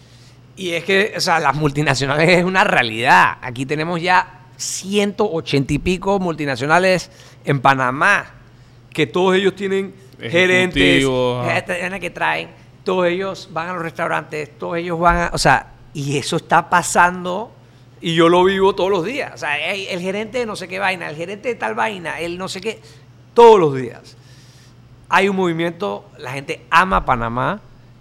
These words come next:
Speaker 1: Los que no aman a Panamá, algunos son los que no han podido hacerla. Eh, ahora, lo que pasa es que aquí la gente, uno, quiere que todo, mucha gente quiere que todo se lo den.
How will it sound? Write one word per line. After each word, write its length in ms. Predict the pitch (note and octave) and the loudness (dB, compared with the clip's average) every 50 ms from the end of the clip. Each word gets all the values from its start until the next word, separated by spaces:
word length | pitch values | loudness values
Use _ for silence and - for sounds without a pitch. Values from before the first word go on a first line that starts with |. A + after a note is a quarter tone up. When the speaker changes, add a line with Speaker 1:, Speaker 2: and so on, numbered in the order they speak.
| - - | -16 -4
Speaker 1:
Los 180 | - D3+ D3+ - | 4 6 6 6
que 160 | - D3+ D3+ | 6 6 6
no 220 | D3 D3+ E3 D#3+ D#3+ | 8 10 10 12 10
aman 240 | E3+ E3+ F3+ F#3+ E3+ | 10 10 10 8 8
a 80 | E3 | 8
Panamá, 340 | D3 D3 C3 C3 B2+ C#3+ D3+ | 6 4 2 2 0 0 0
algunos 400 | D3+ D#3 D#3+ E3 E3 F3 F3+ E3+ - | 0 0 -2 -4 -6 -6 -6 -6 -6
son 280 | E3 D#3+ D#3+ E3+ F3+ - - - - - - - - - - - - - - - | -8 -8 -8 -10 -12 -16 -20 -20 -20 -20 -20 -20 -20 -20 -20 -20 -20 -20 -14 -12
los 140 | D#3 B2+ | -12 -10
que 120 | C3 C3+ C3+ | -10 -10 -10
no 100 | C#3 C#3 | -8 -10
han 80 | C3+ | -10
podido 340 | - E3+ E3 D#3+ E3+ E3+ E3 | -8 -8 -8 -8 -6 -8 -8
hacerla. 400 | C#3+ - - - - - - - - - - - - - - - - - - - - - - - - - - - - - - - - - | -10 -8 -10 -10 -10 -12 -16 -20 -20 -20 -20 -20 -20 -20 -20 -20 -20 -20 -20 -20 -20 -20 -20 -20 -20 -20 -20 -20 -16 -14 -14 -14 -10 -6
Eh, 680 | - D3+ D3+ C#3+ C#3 C3+ C3 B2+ A#2+ B2 - - - - - - | -2 -2 0 0 -2 -2 -2 -4 -4 -6 -8 -12 -18 -20 -10 -6
ahora, 280 | F3+ F3+ D#3+ D#2+ - - - - - - - - _ _ _ - _ _ | -6 -4 -4 -6 -10 -14 -20 -20 -20 -20 -20 -20 _ _ _ -20 _ _
lo 100 | F3+ D#3+ | -10 -10
que 80 | D3+ | -8
pasa 240 | B2+ B2+ B2+ - F3+ | -8 -8 -8 -8 -8
es 40 | E3+ | -8
que 100 | - F3+ | -6 -8
aquí 200 | D3 A#2 - D#3+ | -8 -8 -8 -6
la 160 | E3 F3 E3 | -4 -4 -4
gente, 400 | D#3+ F3 F3+ E3+ D#3 F3+ F3+ E3+ - | -4 -4 -6 -8 -8 -8 -10 -8 -4
uno, 360 | - A3+ A3+ A#3 A#3+ A#3+ A#3+ A#3+ - - - - - - | 0 0 2 4 2 2 0 -4 -10 -18 -20 -20 -20 -10
quiere 220 | - E3+ E3+ F3+ E3 | -8 -6 -6 -4 -4
que 80 | D#3+ | -6
todo, 380 | C#3 - E3+ E3+ E3+ F3 F3 E3+ - - | -6 -4 -4 -4 -4 -4 -6 -6 -6 -6
mucha 220 | - F3 E3+ - F3 | -6 -4 -4 -4 -4
gente 140 | E3+ D#3+ F3 | -4 -6 -8
quiere 160 | D3+ F3 F3 | -10 -12 -10
que 100 | D3+ C#3+ | -10 -12
todo 160 | - - D#3+ | -10 -10 -10
se 120 | - - C3 | -10 -10 -10
lo 160 | B2+ B2 B2 | -10 -8 -8
den. 180 | B2 A#2+ A#2 | -8 -10 -12